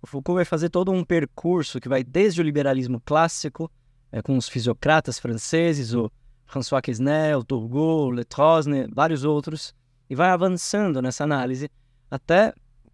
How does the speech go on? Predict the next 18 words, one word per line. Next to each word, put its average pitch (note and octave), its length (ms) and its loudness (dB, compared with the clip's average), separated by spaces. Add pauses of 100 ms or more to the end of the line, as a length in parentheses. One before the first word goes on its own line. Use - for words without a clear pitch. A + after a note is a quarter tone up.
clássico D#3 540 0
economista B2 480 -2
escocês, D#3+ 600 -2
o B2 60 0
Adam B2 220 0
Smith, C#3+ 500 -2 (480)
é, A#2 240 -4
onde, D#3 420 0 (300)
é, - 220 -4
se - 180 -8
desenvolve D3 880 0
essa C#3 320 -2
desconfiança D3 920 -2
ou C3 60 -2
essa B2+ 120 -4
espécie D3 380 -6
de C3+ 100 -6
fobia C#3+ 720 -2